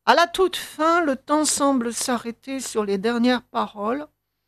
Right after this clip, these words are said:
Flames going up to the sky.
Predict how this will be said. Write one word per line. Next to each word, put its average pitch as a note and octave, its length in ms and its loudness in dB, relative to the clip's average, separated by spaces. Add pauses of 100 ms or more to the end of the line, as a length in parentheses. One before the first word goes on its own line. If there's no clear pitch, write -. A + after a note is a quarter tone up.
(960)
Flames D4+ 400 2 (140)
going B3+ 340 2
up B3+ 300 2
to B3+ 180 -10
the G#3 120 -8
sky. A3 840 -4